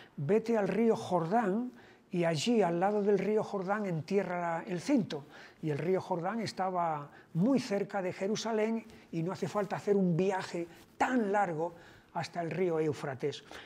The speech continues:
Porque si tenéis po-, aquí el, el manual,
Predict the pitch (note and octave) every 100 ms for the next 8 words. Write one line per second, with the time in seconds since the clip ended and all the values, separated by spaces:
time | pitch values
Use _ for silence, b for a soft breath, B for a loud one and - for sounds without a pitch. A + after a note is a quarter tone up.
0 | B B - E3+ - E3+ - E3 E3+ A3+
1 | A3 - G#3 - - F#3 A3+ F3+ B2 B
2 | B B _ _ - F3 D#3+ D#3 D3 C#3
3 | C3+ D3+ E3 D#3 D#3+ G3+ G#3+ A3 G#3 F3+
4 | G#3+